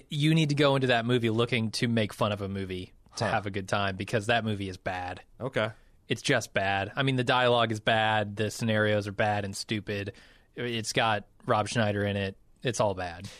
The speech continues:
Speaker 2: Do you think people would like the new Dredd as much if Judge Dredd didn't exist? Because I felt like I
Speaker 1: Uh,
Speaker 2: was
Speaker 1: so I had never seen the original Judge Dredd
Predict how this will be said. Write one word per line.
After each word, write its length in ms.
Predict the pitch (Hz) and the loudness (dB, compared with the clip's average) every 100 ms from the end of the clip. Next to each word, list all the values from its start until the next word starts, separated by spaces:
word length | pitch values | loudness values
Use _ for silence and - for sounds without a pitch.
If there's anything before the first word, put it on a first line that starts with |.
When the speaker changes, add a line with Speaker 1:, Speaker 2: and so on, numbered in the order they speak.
| - | -6
Speaker 2:
Do 60 | 156 | 0
you 60 | 233 | 2
think 100 | 247 | 2
people 220 | 180 156 | 2 2
would 80 | 117 | 2
like 220 | 120 117 | 2 0
the 80 | 104 | -2
new 220 | 107 110 | 0 -2
Dredd 340 | 92 101 104 | 0 0 2
as 120 | 107 107 | 0 -2
much 400 | 104 110 - - | 0 0 -2 -6
if 200 | 101 87 | -6 -6
Judge 320 | - 95 95 | -2 -2 -2
Dredd 280 | - 95 90 | -4 -2 -2
didn't 240 | 95 90 85 | -4 -6 -6
exist? 600 | 85 90 92 - - - | -6 -6 -6 -8 -12 -10
Because 180 | 107 123 | -4 0
I 80 | 120 | 2
felt 240 | 160 147 | 2 4
like 240 | 139 127 - | 2 2 0
I 200 | 120 139 | 2 4
Speaker 1:
Uh, 40 | |
Speaker 2:
was 100 | 135 | 4
Speaker 1:
so 100 | 190 | 4
I 140 | 175 240 | 4 4
had 80 | |
never 160 | 262 220 | 4 2
seen 440 | - 180 180 147 | 2 2 2 2
the 100 | 123 117 | 0 2
original 280 | 113 113 | 2 0
Judge 260 | 101 104 95 | 0 -2 -2
Dredd 320 | 107 92 90 | -4 -4 -8